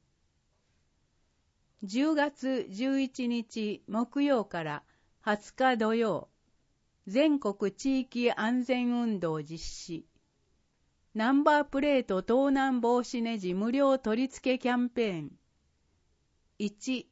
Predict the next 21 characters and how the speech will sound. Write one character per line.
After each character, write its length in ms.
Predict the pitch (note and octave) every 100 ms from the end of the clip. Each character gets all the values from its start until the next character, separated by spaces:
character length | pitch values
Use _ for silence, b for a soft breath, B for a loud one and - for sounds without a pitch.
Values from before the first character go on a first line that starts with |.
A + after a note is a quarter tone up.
| _
日 400 | A3+ C#4+ D4 C4
時。 240 | G3 D3 - _ _ _ _ _ _ -
平 220 | C#4+ D#4
成 340 | - D4 C#4+
二 200 | C4+ D4
十 280 | D4 C4 G3+
四 140 | E3+ F3
年 300 | F3 F3 - _
十 320 | F3+ A#3+ D4 C#4+
月 440 | C4+ - A3 A3+
十 260 | G3+ D4 C#4
三 340 | B3 A3 G3+
日 480 | F3+ D#3+ D3+ D3 - -
土 160 | F#3+
曜。 340 | G#3 A#3 D#3 - _ _ _ _ _ _ _ _ _ G#3+
午 160 | C4+
前 320 | C4+ B3+ G3+
十 280 | G3 D4 D4
時 160 | G#3 F#3+
か 180 | F3 E3
ら 240 | D3 D#3+